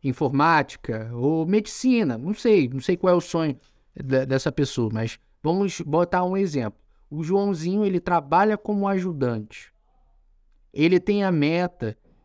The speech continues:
de cursar, fazer uma faculdade,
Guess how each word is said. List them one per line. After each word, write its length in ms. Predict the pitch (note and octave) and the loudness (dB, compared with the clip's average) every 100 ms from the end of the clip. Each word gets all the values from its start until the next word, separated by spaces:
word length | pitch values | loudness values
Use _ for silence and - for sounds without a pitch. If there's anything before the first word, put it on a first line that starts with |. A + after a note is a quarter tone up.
| _ | _
de 440 | C3 D#3 F3+ A3+ - _ _ _ _ _ _ | -4 0 0 0 -4 _ _ _ _ _ _
cursar, 800 | - G3+ F3 - F3 E3+ F3+ G3+ - D#3 | -4 -2 -2 0 4 6 4 0 -4 -4
fazer 400 | F#3 E3 E3 F3+ | 0 2 2 2
uma 300 | G3 G3 F#3+ | 2 0 0
faculdade, 640 | G#3 - A3 G3+ F3+ B2+ | -2 -2 0 2 0 -4